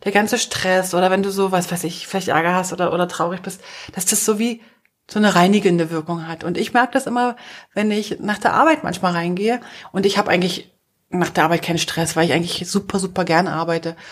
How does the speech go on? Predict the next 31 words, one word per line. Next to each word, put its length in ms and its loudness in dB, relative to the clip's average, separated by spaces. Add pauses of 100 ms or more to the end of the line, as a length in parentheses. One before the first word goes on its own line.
(100)
Und 220 0
dennoch 400 2 (440)
nimmst 280 2
du 60 4
ja 100 6
so, 480 2 (380)
so 100 -2
die 120 -2
Tagesenergie 760 0
mit, 300 2
ne, 180 2
so 200 2
an, 180 0
in 100 -2
den 120 4
Abend, 420 -2
so, 240 -4 (760)
wenn 200 4
du, 200 2
weiß 160 -2
ich, 300 -8
gute 260 0
Teilnehmer 500 0
hattest 420 -4
oder, 240 0
oder 180 0
vielleicht, 600 -6
äh, 240 -2 (560)
fordernde 500 4
Teilnehmer 460 0
hattest. 260 -6